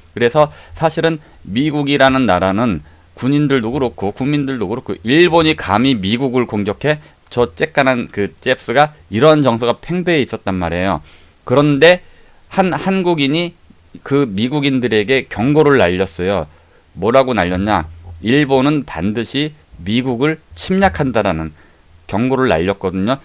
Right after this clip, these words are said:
그게 이제 저펜 인사이드라고 하는 책에서 그런 내용이 이-, 이제 기술이 돼 있는데 그 책을 쓰고 출판한 분이 바로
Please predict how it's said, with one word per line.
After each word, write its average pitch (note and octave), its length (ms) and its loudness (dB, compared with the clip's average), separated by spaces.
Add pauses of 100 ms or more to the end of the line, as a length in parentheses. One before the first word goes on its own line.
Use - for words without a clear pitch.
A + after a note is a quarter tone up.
(120)
그게 A2+ 200 -2
이제 A#2+ 180 -2
저펜 C3+ 520 -2
인사이드라고 A#2 720 2
하는 G#2 280 0 (220)
책에서 B2 680 2
그런 A2+ 260 -2
내용이 A2+ 460 -2 (960)
이-, G2 100 -6 (180)
이제 F2 240 -6 (340)
기술이 A#2 340 -4
돼 F#2 160 -4
있는데 G2+ 460 2 (260)
그 C#3 360 0
책을 E3 600 0
쓰고 D3+ 520 -2 (220)
출판한 D3+ 480 0
분이 C3 220 -2
바로 C3 340 2